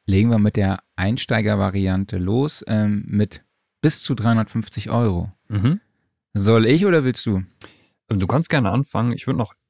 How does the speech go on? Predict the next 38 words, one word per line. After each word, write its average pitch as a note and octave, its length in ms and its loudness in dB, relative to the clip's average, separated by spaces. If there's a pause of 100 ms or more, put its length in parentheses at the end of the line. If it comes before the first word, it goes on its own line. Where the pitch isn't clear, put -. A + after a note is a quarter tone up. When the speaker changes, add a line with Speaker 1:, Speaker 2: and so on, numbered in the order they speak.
(140)
Speaker 2:
eben B2+ 300 0
ein D3 200 2
Wort D3 260 -4
dazu A2 380 0
sagen, B2 440 4
nämlich A#2+ 260 4
hier A2 280 2 (220)
zu - 100 -4
den G2+ 140 2
verschiedenen G#2+ 400 2
Preiskategorien. F#2+ 920 2 (840)
Es - 160 -8
gibt - 180 -2 (120)
zum - 180 -2
Beispiel B2 380 2
ein B2+ 180 4
Mikrofon, A#2+ 600 2
was G#2+ 160 2
in G#2+ 160 0
sehr, G2+ 220 2
sehr A2+ 140 2
vielen B2 280 2
Kategorien F2 580 -2
auftaucht. A#2 800 -2 (460)
Und G2+ 420 2
ich G2 140 -2
nehme A2 120 4
es A#2 60 -4
mal G2 120 2
vorweg, F#2+ 260 0
das G#2 160 -2
wird G#2+ 100 -2
das G2+ 80 2
Shure G#2+ 240 2
S G#2 80 -2
M G2+ 140 4
siebenundfünfzig G2 640 2
sein. G2+ 320 2